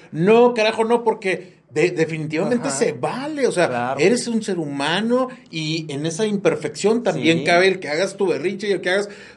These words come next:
Speaker 1: pero, pero pues es, son, son cinco minutos de victimex.
Speaker 2: Claro.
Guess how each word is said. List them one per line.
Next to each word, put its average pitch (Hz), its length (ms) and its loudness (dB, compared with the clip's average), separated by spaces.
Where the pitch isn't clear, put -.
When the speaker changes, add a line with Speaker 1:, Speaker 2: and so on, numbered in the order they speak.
Speaker 1:
pero, 165 260 2
pero 156 280 2
pues 151 200 -4
es, 151 80 -4
son, 156 520 -6
son 156 200 -4
cinco 165 280 -4
minutos 160 400 -4
de 170 100 -4
victimex. 123 520 -4
Speaker 2:
Claro. 120 440 0